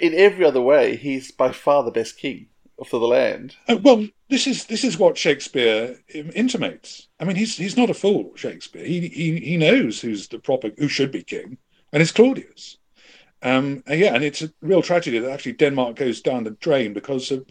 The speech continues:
Speaker 2: Hamlet's buggered everyone up. And it, <laughs> you know, and Fortinbras comes in and takes over. Oh, great, just what we need. Bloody foreigner t-, running the country.
Speaker 1: <laughs>
Speaker 2: Um, so, you know, it, it's a, it, it's, it's a, uh, but I, yeah, I, you're right. I, I listened to it,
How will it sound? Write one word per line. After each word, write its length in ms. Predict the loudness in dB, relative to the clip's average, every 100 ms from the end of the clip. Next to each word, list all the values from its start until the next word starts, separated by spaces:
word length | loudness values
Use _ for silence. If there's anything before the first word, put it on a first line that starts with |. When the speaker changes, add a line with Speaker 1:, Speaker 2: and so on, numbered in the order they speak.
| -8 -4
Speaker 2:
Hamlet's 380 | 0 -2 -4 -16 _ _
buggered 240 | 0 4 4
everyone 320 | 4 2 0
up. 300 | -4 -6 -14 _ _ _ _ _ _ -8
And 140 | -2
it, 600 | -2 -2 -4 0 0 2
<laughs> 0 |
you 100 | 2
know, 120 | 2
and 80 | 2
Fortinbras 600 | 4 4 4 -2 -4 -4
comes 240 | -8 -8 -8
in 80 |
and 100 | -8
takes 300 | -4 -4 -2
over. 340 | -2 -2 -4 -14 -20 0 6
Oh, 160 | 6
great, 400 | 8 8 6 0
just 240 | -4 -2 -2
what 100 | -4
we 140 | -6
need. 300 | -8 -12 -16 -8
Bloody 220 | -6 -4
foreigner 360 | 2 2 2 -2
t-, 260 | -6 -10 -8 -8
running 200 | -6 -6
the 80 | -2
country. 360 | -2 -2 -6 -10 -10
Speaker 1:
<laughs> 560 | -10 -10 -12 -10 2
Speaker 2:
Um, 280 | 4 4 0
so, 180 | 0 0
you 240 | 0 -4
know, 120 | -6
it, 120 | -6 -6
it's 220 | -6 0
a, 100 | 0 0 _ _ _ _ 0
it, 220 | 0 0
it's, 200 | -6 -8
it's 200 | -12 -4
a, 180 | -2 -2 -2
uh, 120 | -2 0
but 200 | 0 0
I, 220 | -2 -2
yeah, 260 | 0 0 0
I, 100 | -2
you're 180 | 0 2
right. 340 | 2 0 -2 -6
I, 180 | -6 -4
I 140 | -2
listened 360 | -2 -4 -10 -10
to 120 | -4
it, 200 | -4